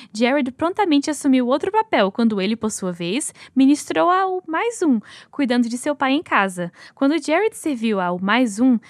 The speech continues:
Deus foi capaz de mostrar-lhe como ele poderia expandir seu alcance e servir a inúmeros outros. Eu tenho uma história para aqueles de vocês que, como eu,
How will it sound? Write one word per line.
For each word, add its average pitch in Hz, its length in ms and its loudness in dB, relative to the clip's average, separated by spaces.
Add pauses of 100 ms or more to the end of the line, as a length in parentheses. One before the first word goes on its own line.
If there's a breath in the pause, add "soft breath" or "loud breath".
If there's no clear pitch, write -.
(220 loud breath)
Deus 240 300 0
foi 403 120 0
capaz 254 420 -2
de 233 80 -2
mostrar-lhe 214 560 -2
como 220 220 0
ele 208 100 -2
poderia 208 400 -2
expandir 294 400 -4
seu 269 180 -2
alcance 277 640 -2 (100)
e 269 80 -4
servir 240 440 -4
a 233 80 -2
inúmeros 214 420 0
outros. 170 580 -12 (200)
Eu 247 80 -6
tenho 330 180 -4
uma 359 100 -2
história 208 540 -4
para 202 160 -2
aqueles 220 280 -4
de 214 120 -4
vocês 202 600 -6
que, 208 120 -8
como 175 320 -6
eu, 170 340 -6